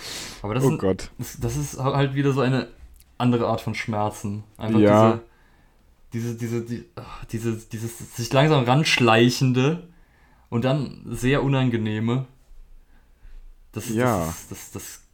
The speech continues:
Speaker 1: kennt, das ist einfach, äh, unbeschreiblich. <laughs>
Speaker 2: Unbeschreiblich.
Speaker 1: Unbeschreiblich schön. <laughs> Nee, das ist schlimm.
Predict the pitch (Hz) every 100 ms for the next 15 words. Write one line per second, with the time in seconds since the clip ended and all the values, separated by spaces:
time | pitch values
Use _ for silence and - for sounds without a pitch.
0 | _ _ - 113 113 101 110 107 101 98
1 | - - 98 98 98 - - - - 127
2 | 120 - 104 104 107 98 101 - - -
3 | - - - - - 208 214 - 151 117
4 | 180 - 98 82 - - - - 143 147
5 | 143 - 113 117 113 - - 104 101 98
6 | _ - - - 240 - - - - -
7 | - - - - _ 160 165 - - _
8 | _ _ 104 98 - _ _ _ - -
9 | 104 - 101 98